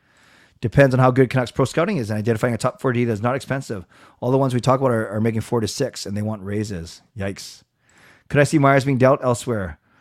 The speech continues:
Good question, Lucas. Yes, but after September, because, uh, he gets paid that big five, do-, th-,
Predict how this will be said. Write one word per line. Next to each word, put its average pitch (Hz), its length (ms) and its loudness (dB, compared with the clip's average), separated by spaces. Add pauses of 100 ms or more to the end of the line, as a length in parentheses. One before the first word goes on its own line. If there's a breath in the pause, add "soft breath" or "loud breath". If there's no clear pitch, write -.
(1000)
Good 165 140 2
question, 180 320 4
Lucas. 160 380 -2
Yes, 165 320 6
but 156 160 4
after 156 260 2
September, 139 720 -2 (120)
because, 131 520 2
uh, 127 160 2
he 127 180 -2
gets 147 220 -2
paid 151 300 -4
that - 200 -4
big 143 160 -2
five, 139 300 -4
do-, 147 200 -2
th-, 135 440 -8